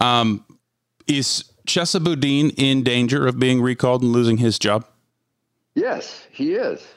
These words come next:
Speaker 2: Uh,
Speaker 1: 'Cause,
Speaker 2: anytime
Speaker 1: and, and
Speaker 2: you have
Speaker 1: I, I
Speaker 2: made
Speaker 1: phrased the question that way, Phil, because I never felt that, that Governor Newsom was, even when the polls showed that they were neck and neck.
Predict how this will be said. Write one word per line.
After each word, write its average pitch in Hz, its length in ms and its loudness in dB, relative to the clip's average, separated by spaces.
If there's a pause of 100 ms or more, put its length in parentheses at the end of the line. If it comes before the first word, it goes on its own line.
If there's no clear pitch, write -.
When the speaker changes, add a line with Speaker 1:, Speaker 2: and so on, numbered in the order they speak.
(720)
Speaker 2:
Uh, 123 100 2
Speaker 1:
'Cause, 120 100 -4
Speaker 2:
anytime 165 340 0
Speaker 1:
and, 190 200 0
and 151 240 0
Speaker 2:
you 151 60 0
have 139 160 0
Speaker 1:
I, 147 100 2
I 131 140 0
Speaker 2:
made 151 100 -2
Speaker 1:
phrased 196 240 -2
the 175 60 -2
question 147 400 0
that 131 100 0
way, 117 120 0
Phil, 127 160 0
because 113 340 0 (880)
I 123 80 2
never 175 280 2
felt 147 400 -2
that, 117 400 0 (480)
that 113 300 -2 (220)
Governor 123 400 2
Newsom 113 460 2
was, 95 280 2
even 151 360 2
when 147 180 2
the 117 100 0
polls 135 400 2
showed 120 260 0
that 110 120 0
they 113 120 4
were 101 140 2
neck 107 280 0
and 95 180 2
neck. 110 400 -2